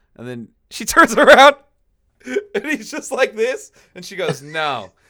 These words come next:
And then goes, "Oh, yeah, so I want those large, and can I get barbecue sauce?" I would just, uh, I, my mouth would be on the fucking floor, dude. If I was that cashier, I'd be like, "Holy shit." <laughs>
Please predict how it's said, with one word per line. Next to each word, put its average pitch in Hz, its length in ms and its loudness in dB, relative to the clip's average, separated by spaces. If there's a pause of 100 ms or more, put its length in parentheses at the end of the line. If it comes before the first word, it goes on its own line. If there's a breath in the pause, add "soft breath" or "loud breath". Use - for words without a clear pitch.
(160 soft breath)
And 185 120 -10
then 185 160 -4
goes, 165 260 0
"Oh, 165 120 2
yeah, 151 280 2
so - 180 -4
I 156 80 4
want 156 200 -2
those 131 180 -4
large, 143 540 0
and 123 220 -6
can 131 120 -10
I 135 80 -4
get 131 200 -6
barbecue 127 360 -6
sauce?" 131 320 -4
I 151 200 0
would 175 120 -8
just, 170 180 -16
uh, 147 240 -8
I, - 220 -12
my 214 160 4
mouth 202 280 4
would 175 100 -10
be 180 100 -4
on 156 120 -4
the 120 100 -8
fucking 156 400 -8
floor, 131 480 -8
dude. 101 240 -16
If 117 120 -16
I 131 120 -2
was 143 220 -8
that 151 240 -10
cashier, 185 580 -10 (340 loud breath)
I'd 175 220 -4
be 170 100 -2
like, 175 220 0
"Holy 220 640 0 (280 loud breath)
shit." - 800 -8
<laughs> - 40 -20